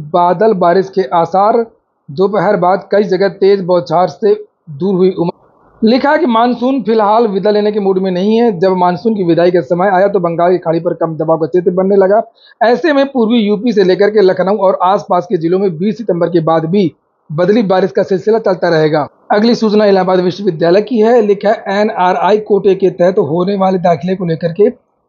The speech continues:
विश्वविद्यालय ने लिया निर्णय। इलाहाबाद विश्वविद्यालय में स्नातक पाठ्यक्रमों की प्रवेश प्रक्रिया उनतीस सितंबर तक पूरी करनी होगी। इस वर्ष से एनआरआई कोटे के तहत होने वाले दाखिले को लेकर के विश्वविद्यालय ने यह निर्णय लिया है और इसके साथ ही परास्नातक में प्रवेश प्रक्रिया अब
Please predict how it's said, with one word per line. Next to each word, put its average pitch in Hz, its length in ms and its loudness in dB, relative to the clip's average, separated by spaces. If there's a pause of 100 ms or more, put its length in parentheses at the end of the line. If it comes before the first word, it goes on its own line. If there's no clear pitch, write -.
(120)
विश्वविद्यालय 185 760 0
ने 208 120 -2
लिया 190 220 2
निर्णय। 208 440 0 (500)
इलाहाबाद 240 440 2
विश्वविद्यालय 190 600 0
में 240 280 -2
स्नातक 180 480 -2
पाठ्यक्रमों 175 460 -2
की 226 100 -2
प्रवेश 196 300 0
प्रक्रिया 190 500 0
उनतीस 196 320 -2
सितंबर 190 340 -2
तक 185 200 -4
पूरी 175 200 0
करनी 190 280 2
होगी। 202 320 2 (380)
इस 240 140 2
वर्ष 208 260 0
से 233 80 2 (160)
एनआरआई 196 280 0
कोटे 196 340 0
के 208 100 0
तहत 175 260 0
होने 185 320 0
वाले 196 200 2
दाखिले 180 340 0
को 185 100 -2
लेकर 185 260 -2
के 220 140 2 (420)
विश्वविद्यालय 202 640 0
ने 214 80 2
यह 220 140 2
निर्णय 180 260 0
लिया 170 220 2
है 240 60 4
और 208 220 0
इसके 208 260 -4
साथ 190 220 0
ही 196 140 -4
परास्नातक 190 640 0
में 214 140 0
प्रवेश 190 200 0
प्रक्रिया 196 420 0
अब 208 360 0